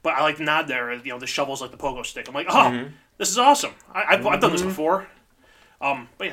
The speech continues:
Speaker 1: that's it. Nothing, nothing deep or, uh, about that one. It's just a game I enjoyed playing.
Speaker 2: Beautiful. What's next?
Speaker 1: Uh, go with the Xbox three sixty.
Speaker 2: I had that one.
Speaker 3: Nice.
Speaker 1: Did you have a three,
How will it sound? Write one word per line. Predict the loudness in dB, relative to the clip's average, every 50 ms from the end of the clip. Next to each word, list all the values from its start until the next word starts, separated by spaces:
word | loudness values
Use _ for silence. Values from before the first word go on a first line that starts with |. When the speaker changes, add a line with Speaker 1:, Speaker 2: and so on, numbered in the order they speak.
| -8 _
Speaker 1:
that's | -14 -10 -8
it. | -10 -10 -10 -10
Nothing, | -12 -10 -6 -6 -6 -6 -8 -12 -14 -6
nothing | -6 -4 -4 -4 -6 -8 -12 _ _ _
deep | -6 -4 -4 -4 -4
or, | -4 -4 -2 -2 -2 -4
uh, | -4 -6 -8 -8 -10 -12 -10
about | -10 -10 -8 -6
that | -8 -8
one. | -8 -10 -12
It's | -12
just | -12 -14 -16 -16 _ _ _ _ _ _
a | -14
game | -14 -12 -10 -10
I | -10
enjoyed | -10 -12 -14 -14 -14
playing. | -12 -12 -12 -12 -12 -16 _ _ _
Speaker 2:
Beautiful. | -16 -16 -14 -14 -16 -18 -20 _ _ _ _ _ _ _ _ _ _ _ _ _ _ _ _ -20 -20 -20 -18 -18 -18 -18 -20 -20 -20 -20 -20 -20
What's | -20 -14 -10
next? | -8 -8 -8 -8 -10 -14 -18 -18 -20 _ _ _ _ _ _ _ _ _ _ _ _ _ _ _ _ _ _ _ _ _ _ _ _ _ _ _ _ _ _ _ _ _ _ _ _ _ _ _ _ _ _ _ _ _ _ _ _ _ _ _ _
Speaker 1:
Uh, | -16 -12 -12 -12
go | -10 -10 -10
with | -10
the | -8 -6
Xbox | -4 -4 -4 -2 -2 -2 -2 -2 -4
three | -6 -6
sixty. | -6 -6 -6 -8 -10 -12 -14 -16 -18 -20 -20 -20 -20 -16
Speaker 2:
I | -14
had | -12 -12 -14 -14
that | -18 -20 -20 -20
one. | -20 -20 -20 -20 -20 -20 -20 _ _ -20 -20
Speaker 3:
Nice. | -20 -20 -16 -14 -14 -12 -12 -12 -14 -14 -16 -20 -20 _ _ _ -16
Speaker 1:
Did | -16 -14 -14
you | -14
have | -16 -14
a |
three, | -12 -10